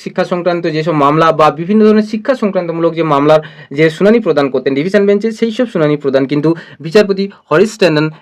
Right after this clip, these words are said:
এবং বিচারপতি প্রসেনজিৎ বিশ্বাসের ডিভিশন বেঞ্চে কিন্তু এখনও থাকবে। রোস্টার চেঞ্জ হলেও এখনও ওনারাই দেবেন। তো আমরা চলে যাব আমাদের যে সিঙ্গেল বেঞ্চের যে মামলাগুলা হতো,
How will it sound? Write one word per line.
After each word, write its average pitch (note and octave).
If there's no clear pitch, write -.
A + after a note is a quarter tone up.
এবং D3
বিচারপতি D#3+
প্রসেনজিৎ G3+
বিশ্বাসের C#3
ডিভিশন B2+
বেঞ্চে B2+
কিন্তু D3
এখনও C#3+
থাকবে। A#2
রোস্টার D#3
চেঞ্জ E3+
হলেও C#3+
এখনও D3
ওনারাই B2+
দেবেন। A2+
তো G#3+
আমরা A3
চলে A3
যাব D3+
আমাদের B3
যে C4+
সিঙ্গেল A#3
বেঞ্চের D#3
যে G#3
মামলাগুলা F3
হতো, C3